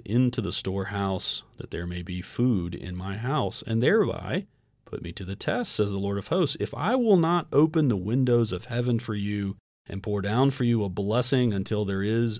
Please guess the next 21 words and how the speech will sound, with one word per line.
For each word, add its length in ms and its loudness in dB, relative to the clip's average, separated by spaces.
no 380 2
more 240 2
need, 260 0
I 200 4
will 160 4
rebuke 580 0
the 100 -2
devourer 640 0
for 260 2
you, 360 2
so 180 -4
that 220 -4
it 300 0
will 180 -6
not 280 -4
destroy 440 2
the 140 -2
fruits 360 -2
of 140 2
your 160 -2
soil, 560 2